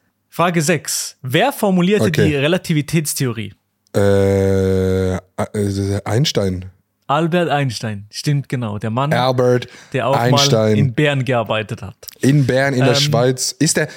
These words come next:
Speaker 2: Digga, ist der jetzt deutsch? Ist der Schweizer? Ist der irgendwas anderes? Weiß man
Speaker 1: Keine
Speaker 2: nicht.
Speaker 1: Ahnung,
Speaker 2: Das
Speaker 1: warum.
Speaker 2: weiß man
Speaker 1: Ich
Speaker 2: schon.
Speaker 1: check auch nicht, warum der in der Schweiz war. Hat der steuerliche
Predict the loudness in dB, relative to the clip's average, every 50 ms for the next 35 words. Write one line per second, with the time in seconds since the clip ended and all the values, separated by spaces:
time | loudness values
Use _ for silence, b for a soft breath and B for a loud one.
0 | B B 0 0 2 0 0 0 0 -2 -2 0 0 2 2 2 2 0 -2 -4
1 | -4 -4 0 2 2 2 2 2 0 -2 _ _ _ _ _ -14 -8 -6 -6 -4
2 | -2 0 -2 0 0 0 -2 -2 -2 -2 -4 0 2 2 2 2 0 -2 -4 -2
3 | 0 0 0 2 2 0 2 2 0 0 -2 -4 -10 _ _ _ _ _ _ _
4 | _ _ _ -6 -2 -2 0 2 2 2 2 0 0 -2 -2 -2 -2 -2 -2 -2
5 | -4 -4 -4 -4 -2 0 0 0 0 0 0 0 0 0 0 0 2 0 0 -2
6 | -2 0 0 0 2 0 0 0 0 -2 0 2 2 2 2 2 2 2 2 2
7 | 2 2 2 2 2 0 0 0 0 0 0 0 -2 -4 -2 -2 -4 -4 -4 -8
8 | -6 -6 -6 -6 -2 0 0 0 0 -2 -2 -2 0 0 2